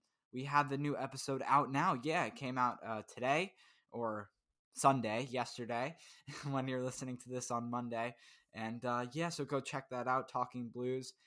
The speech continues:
And then go follow us on Sided. We've talked about this app many times. And, uh, yeah, it, it's a very cool app where you can kind of vote yourself,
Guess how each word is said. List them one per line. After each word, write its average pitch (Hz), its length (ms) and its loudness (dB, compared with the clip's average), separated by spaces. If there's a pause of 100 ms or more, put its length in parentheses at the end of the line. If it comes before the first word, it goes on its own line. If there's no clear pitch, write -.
(160)
And 120 120 -6
then 131 100 0
go 139 180 0
follow 139 340 4
us 139 200 0
on 135 220 0
Sided. 135 500 4
We've 120 160 -4
talked 123 260 2
about 123 200 -2
this 110 160 -8
app 113 240 0
many 147 260 0
times. 117 540 2 (500)
And, 113 380 -4
uh, 110 220 0 (100)
yeah, 143 300 4
it, 123 180 -6
it's 135 180 -8
a 127 60 -10
very 165 280 2
cool 143 220 -2
app 127 300 4
where 120 80 -6
you 120 140 -8
can 117 280 -10 (420)
kind 127 200 2
of 120 100 0 (180)
vote 139 440 2
yourself, 135 600 -2